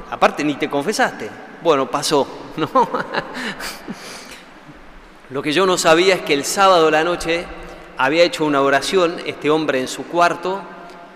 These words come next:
y le había dicho al Señor que para creer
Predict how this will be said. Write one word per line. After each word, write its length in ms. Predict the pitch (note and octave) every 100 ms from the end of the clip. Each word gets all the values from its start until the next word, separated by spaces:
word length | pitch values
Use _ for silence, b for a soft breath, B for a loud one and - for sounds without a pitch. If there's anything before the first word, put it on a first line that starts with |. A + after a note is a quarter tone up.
| - -
y 340 | - F3+ G3 E3 -
le 120 | C#3
había 220 | C#3+ E3
dicho 260 | E3 E3 D#3
al 120 | C#3+
Señor 520 | - C#3+ D#3 D#3+ E3 - - - - -
que 760 | D3 D3+ E3 - - - - - -
para 280 | C3+ C#3 -
creer 720 | D3 D#3+ F#3+ F#3 G3 -